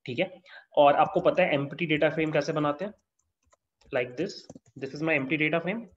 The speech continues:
अगर मैं डीएफ़ प्रिंट करूँ तो कुछ भी नहीं है अभी उसके अंदर।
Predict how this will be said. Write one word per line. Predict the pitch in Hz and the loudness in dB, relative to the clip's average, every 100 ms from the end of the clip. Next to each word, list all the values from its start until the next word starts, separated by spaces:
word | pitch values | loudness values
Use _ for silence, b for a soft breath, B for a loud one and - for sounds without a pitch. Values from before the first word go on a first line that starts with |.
| 131 | -8
अगर | 131 | -4
मैं | 135 | -4
डीएफ़ | 123 135 147 | -4 -4 -4
प्रिंट | 143 143 143 | -4 -6 -4
करूँ | 139 147 | -4 -4
तो | 143 135 135 - - | -4 -4 -4 -8 -8
कुछ | 139 139 | -6 -2
भी | 147 | 0
नहीं | 151 | 2
है | |
अभी | 143 | 0
उसके | 143 - | -2 -4
अंदर। | 143 156 | -4 -6